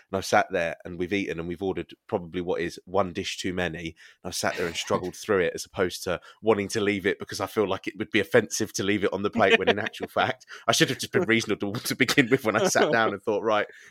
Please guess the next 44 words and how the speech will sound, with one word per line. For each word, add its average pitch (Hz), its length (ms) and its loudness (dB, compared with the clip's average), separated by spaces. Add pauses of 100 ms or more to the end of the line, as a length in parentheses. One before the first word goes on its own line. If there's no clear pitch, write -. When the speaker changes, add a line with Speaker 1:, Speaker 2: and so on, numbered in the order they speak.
Speaker 1:
think 151 180 6
with 135 100 0
my 127 160 6
head, 120 240 6
not 120 120 4
with 104 100 -4
my 117 100 2
stomach." 113 460 4 (240)
<laughs> 190 80 2
Speaker 2:
Yeah, 143 200 0
yeah, 123 460 0
yeah. 165 100 -12
Yeah, 117 280 -4
totally. 120 500 -6 (1080)
All 151 80 2
right, 135 140 2
so 190 100 2
I 160 60 4
guess 196 180 2
I 226 60 2
gotta 151 360 6
send 190 300 0
one 147 220 0
back 139 300 6
to 143 120 -8
you 113 260 -6
as 107 140 -8
far 120 240 -4
as 110 340 -8
British 147 420 -10
food 117 220 -12
is 107 140 -16
concerned. 104 760 -14 (240)
Um, 117 400 -4 (320)
I 180 160 4
know 214 420 6
everybody 151 640 2
kind 139 340 -4
of 110 140 -4
views 127 920 -8
British 127 480 -8
food 135 220 -8
as 113 140 -12
being 117 760 -12